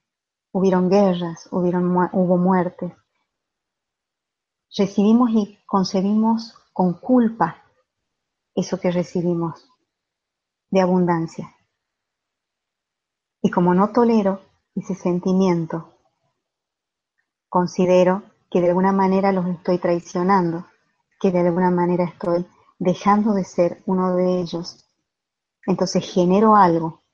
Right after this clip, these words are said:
desde, desde el inconsciente, de una manera no visible, para ser igual que ellos,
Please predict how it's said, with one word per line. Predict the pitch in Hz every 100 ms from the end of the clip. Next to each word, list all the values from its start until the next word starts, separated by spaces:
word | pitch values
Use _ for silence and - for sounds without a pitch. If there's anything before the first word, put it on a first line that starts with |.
| _ _ _ _ _
desde, | - 220 220 220
desde | 180 208 226
el | 202
inconsciente, | 190 180 175 - 175 160 160 170
de | 175
una | 180
manera | 175 170 175 175
no | 170 180
visible, | 208 214 202 165 160 165 _ _ _ _ _ _ _ _ _ -
para | 185 180
ser | - 196 190
igual | 185 180 185
que | - 277
ellos, | 254 196 185